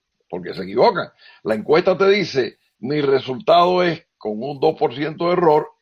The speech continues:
en un noventa y cinco por ciento de las veces, pero hay un cinco por ciento que puede salir y, y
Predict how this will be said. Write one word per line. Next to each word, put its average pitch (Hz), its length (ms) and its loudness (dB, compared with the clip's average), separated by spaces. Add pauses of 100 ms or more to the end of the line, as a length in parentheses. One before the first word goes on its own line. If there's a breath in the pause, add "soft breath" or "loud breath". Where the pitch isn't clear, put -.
(100)
en 147 200 0
un 185 200 0
noventa 170 420 2
y 117 80 -8
cinco 226 420 -4
por 156 140 -4
ciento 175 340 -4
de 147 60 2
las 139 140 -2
veces, - 320 -6 (880)
pero 107 180 0
hay 127 80 2
un 139 80 2
cinco 147 320 0
por 143 120 0
ciento 170 260 2
que 196 80 2
puede 123 320 -2
salir 92 420 -6 (340)
y, - 80 -20
y - 100 -20